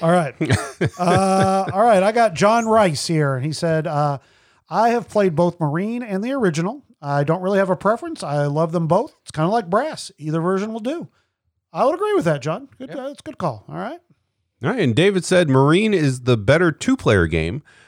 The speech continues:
Speaker 3: I like them both at other player counts. Have them both at a five."
Speaker 1: Uh, I, I will agree.
Speaker 3: Yeah, I
Speaker 1: You
Speaker 3: would agree.
Speaker 1: need four minimum to play Dominant Species.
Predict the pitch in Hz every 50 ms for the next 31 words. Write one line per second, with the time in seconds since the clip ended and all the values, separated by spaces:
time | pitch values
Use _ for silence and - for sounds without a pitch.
0 | _ _ - 90 95 107 117 - 113 110 101 107 117 127 135 - 123 113 107 107
1 | - - _ - 131 135 160 147 131 - 143 139 135 135 - - 135 127 127 127
2 | 123 - - _ _ _ _ _ _ - 117 120 117 113 117 113 104 87 95 113
3 | 123 127 - - 98 107 98 98 - - - 78 58 53 - - - - - _
4 | _ _ _ _ _ _ _ - 196 208 214 214 214 - - 214 - - - 240
5 | 240 233 320 381 392 381 320 214 233 247 214 202 190 185 185 180 170 123 87 85
6 | 95 127 135 - 269 123 117 113 113 110 110 107 185 185 - - _ _ _ _
7 | _ _ _ _ - - - - - 262 277 277 262 247 226 208 202 202 185 175
8 | 170 165 165 165 156 147 - 165 160 156 151 151 151 147 147 147 143 - - -
9 | 135 123 - - 123 120 107 - - - _